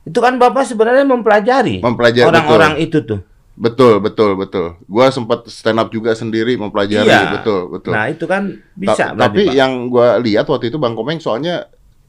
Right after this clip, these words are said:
Speaker 2: satu-satunya gua denger ya, dari banyak komedian, cuman Bang Komeng pada saat itu yang menerapkan, ini kalau gua nggak salah, gua pernah dengar bahwa
Speaker 1: Ya.
Speaker 2: Bang Komeng itu menerapkan, eh, mempelajari gimana satu benda bisa menjadi komedi, dan itu dilatih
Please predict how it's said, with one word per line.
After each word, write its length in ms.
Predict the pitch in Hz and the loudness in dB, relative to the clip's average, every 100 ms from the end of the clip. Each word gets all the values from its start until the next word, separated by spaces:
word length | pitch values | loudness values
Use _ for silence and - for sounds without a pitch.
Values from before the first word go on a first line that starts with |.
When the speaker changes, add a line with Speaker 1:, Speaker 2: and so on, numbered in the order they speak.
| _ _ | _ _
Speaker 2:
satu-satunya 640 | - - 120 127 127 123 123 | -10 -6 -4 -2 -4 -4 -2
gua 160 | 113 | -2
denger 240 | 107 113 143 | -2 -2 0
ya, 160 | 107 113 - _ - | -2 -4 -12 _ -14
dari 400 | 92 98 101 98 | -4 -4 -2 -4
banyak 260 | 92 98 98 | -4 -4 -6
komedian, 460 | 101 98 92 131 151 - | -8 -8 -4 -4 -4 -10
cuman 360 | - 117 110 110 | -12 -6 -6 -4
Bang 160 | 107 104 | -4 -2
Komeng 280 | 117 139 | -2 -4
pada 200 | 139 113 | -4 -4
saat 200 | 101 107 | -4 -6
itu 160 | 104 101 | -8 -6
yang 120 | 135 | -6
menerapkan, 500 | 117 110 107 - 123 135 - _ | -6 -6 -6 -6 -8 -8 -12 _
ini 160 | - 139 | -6 -4
kalau 160 | 151 123 | 0 0
gua 140 | 104 | 0
nggak 100 | 107 | -2
salah, 140 | 151 | -2
gua 120 | 147 127 | -2 -4
pernah 160 | 120 | -6
dengar 240 | 98 98 143 | -8 -6 -4
bahwa 280 | 110 107 | 0 0
Speaker 1:
Ya. 200 | 107 98 - _ | -2 -8 -12 _
Speaker 2:
Bang 180 | - 107 | -6 -4
Komeng 280 | 113 110 101 | -4 -4 -4
itu 160 | 110 | -6
menerapkan, 680 | 156 135 110 101 - 143 135 - _ _ | -6 -4 -4 -6 -4 -6 -6 -14 _ _
eh, 680 | - 107 104 104 101 104 107 - _ _ _ | -8 -6 -4 -4 -6 -6 -10 -16 _ _ _
mempelajari 680 | 82 113 107 110 107 113 147 | -6 -4 0 0 2 0 0
gimana 300 | 113 113 135 | -4 -4 -4
satu 540 | 135 113 - 117 113 | -4 -6 -4 -4 -4
benda 520 | 107 113 104 131 - | -4 -4 0 0 0
bisa 220 | - 113 117 | -4 -6 -6
menjadi 300 | 117 104 107 | -4 -6 -4
komedi, 560 | 113 110 113 117 110 | -4 -4 -4 -4 -8
dan 200 | - 101 | -6 -6
itu 200 | 101 101 | -6 -4
dilatih 480 | 143 113 123 - 120 | -4 -2 -2 -4 -8